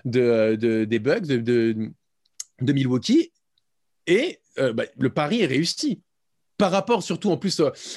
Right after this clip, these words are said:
à la, la construction d'équipe, les salaires qui étaient un peu, c'était, tout était un peu bancal. Bah, ils ont réussi franchement à faire quelque chose d'hyper intéressant et ils ont une équipe, je trouve, euh, euh, comment dire, sur le papier pas sexy,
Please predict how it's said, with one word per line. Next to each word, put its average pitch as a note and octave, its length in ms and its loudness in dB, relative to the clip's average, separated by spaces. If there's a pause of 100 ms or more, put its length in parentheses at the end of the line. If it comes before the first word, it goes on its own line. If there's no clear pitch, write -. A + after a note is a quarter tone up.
à C#3+ 160 -2
la, D3+ 160 2
la D3 100 -2
construction F3+ 580 -4
d'équipe, F3+ 540 0
les E3+ 80 0
salaires F3+ 460 -4
qui F3 100 0
étaient D#3+ 160 -2
un D#3+ 160 -2
peu, F3+ 300 0 (180)
c'était, D3+ 240 -8
tout G#3+ 240 -4
était F#3 160 0
un F#3 80 0
peu F#3 140 -2
bancal. F3 540 0 (100)
Bah, A2 100 -6
ils A#2+ 160 -4
ont B2 40 -2
réussi B2+ 280 -2
franchement E3+ 400 -6
à - 100 -2
faire D3 140 -6
quelque C3+ 160 -4
chose G3 220 -6
d'hyper F#3 480 -4
intéressant C#3 560 -4
et A2 100 0
ils A#2 140 -2
ont - 20 -2
une B2+ 100 -2
équipe, C3+ 240 -4
je - 60 -16
trouve, B2+ 300 -4
euh, A2+ 120 0 (640)
euh, B2 280 2 (240)
comment E3 220 0
dire, B2 200 -2 (300)
sur - 200 -2
le A3 80 2
papier A#3+ 360 0
pas A3+ 160 -2
sexy, F#3+ 560 -4